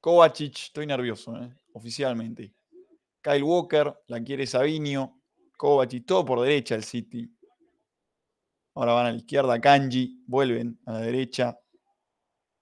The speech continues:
A Kanji. Bueno, pudo salir un poquito en la presión el Arsenal. Vuelve Partey.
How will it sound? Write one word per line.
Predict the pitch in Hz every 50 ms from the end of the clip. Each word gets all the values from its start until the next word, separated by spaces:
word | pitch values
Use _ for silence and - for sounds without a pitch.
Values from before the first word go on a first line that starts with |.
| _ _ _ _ _ _ _ _ _ -
A | 113 113 -
Kanji. | - 135 135 127 127 120 113 117 117 117 - _ _ _ _ _ _ _ _ _ _ _ _ _ _ _ _ _ _ _ _ _
Bueno, | - 117 113 117 117 117
pudo | - 131 135
salir | 120 127 127 131 135
un | 127 123
poquito | - 123 135 143 151 135 - 131
en | 117
la | 113 110
presión | 101 104 110 117 131 131 123
el | 123 135
Arsenal. | 135 127 120 120 - 120 117 117 117 117 120 120 _ _ _ _ _ -
Vuelve | - 113 127 139 135 131 117 110
Partey. | 104 113 113 117 107 123 135 127 120 120 120 117